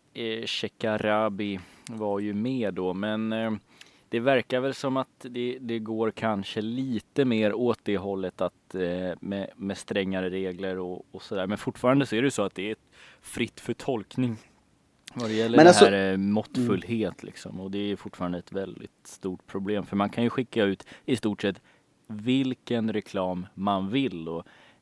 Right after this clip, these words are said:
Speaker 1: eh, och, och så kan man ju säga, men vi tycker att det här är måttfullt. Och det är ju, ja, vad ska någon säga? Eftersom att det finns inte så hårda regler, liksom.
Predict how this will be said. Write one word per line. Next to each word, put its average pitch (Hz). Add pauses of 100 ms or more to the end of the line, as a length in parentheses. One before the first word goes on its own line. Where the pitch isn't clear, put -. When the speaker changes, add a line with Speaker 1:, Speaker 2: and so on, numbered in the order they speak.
(120)
Speaker 1:
eh, 95
och, 101
och 98
så 101
kan 104
man 113
ju 104
säga, 98
men 92
vi 117
tycker -
att 87 (100)
det 98
här 87
är 85
måttfullt. -
Och 101
det 98
är 98
ju, 104 (160)
ja, 113
vad 104
ska 110
någon 95
säga? 104
Eftersom 98
att 92
det 95
finns 104
inte 104
så 95
hårda 92
regler, 101
liksom. -